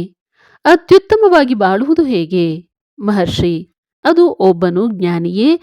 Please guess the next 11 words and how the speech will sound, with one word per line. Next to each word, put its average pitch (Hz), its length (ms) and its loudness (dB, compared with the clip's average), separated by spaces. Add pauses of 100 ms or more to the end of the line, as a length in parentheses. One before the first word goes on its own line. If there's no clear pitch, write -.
(160)
ಅಜ್ಞಾನಿಯೇ 247 720 0 (100)
ಎನ್ನುವುದನ್ನು 190 580 0
ಅವಲಂಬಿಸಿದೆ. 185 760 0 (400)
ಜ್ಞಾನಿಯು 359 580 4 (120)
ಆತ್ಮನಿಂದ 262 600 2 (100)
ಬೇರೆಯಾದ 185 580 2 (120)
ಏನನ್ನೂ 285 460 2
ಕಾಣುವುದಿಲ್ಲ. 180 640 0 (480)
ಆತ್ಮದಲ್ಲಿಯೇ 214 800 2 (120)
ಎಲ್ಲವೂ 247 420 2
ಇರುವುದು. 185 440 0